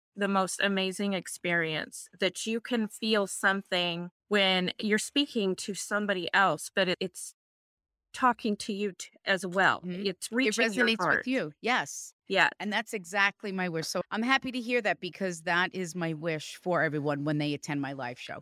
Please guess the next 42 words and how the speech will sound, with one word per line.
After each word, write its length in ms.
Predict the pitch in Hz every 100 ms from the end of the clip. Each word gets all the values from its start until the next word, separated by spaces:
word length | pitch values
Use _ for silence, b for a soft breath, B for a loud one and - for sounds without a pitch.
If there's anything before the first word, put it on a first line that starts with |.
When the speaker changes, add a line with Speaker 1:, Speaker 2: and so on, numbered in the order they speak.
| -
Speaker 1:
Yeah. 180 | - -
Speaker 2:
Because 140 | 466
it 100 | 370
is 100 | 311
impossible 580 | 277 220 220 233 - 180
for 140 | - 190
me 120 | 180
to 100 | 165
give 240 | 233 220
someone 260 | - 170 156
a 40 |
personal 480 | 151 175 160 170 156
reading. 400 | 156 196 147 135 - _ B -
But 300 | 175 165 160 - -
I 100 | 180
thank 260 | - 180 185
you 80 |
for 120 | 180 175
sharing 320 | 185 196 262
that 160 | 175
with 180 | 143 -
me 160 | 170 165
and 100 | 160
also 220 | 165 175
everyone 320 | 165 156 165
that's 200 | 151 147
listening. 360 | 131 - 165 151
So 300 | - 156 151 - _ _ _ _
if 240 | 160 165 - _ _ -
I'm 180 | 170
happen 300 | 170 180 - 175
to 100 | 190
be 180 | 240
in 80 | 240
a 60 | 220
city 320 | - 226 214
near 200 | 214 208
them, 320 | 202 285 240 220
that 160 | 214
maybe 260 | 208 202 208
they 160 | 202 202
might 360 | 208 214 220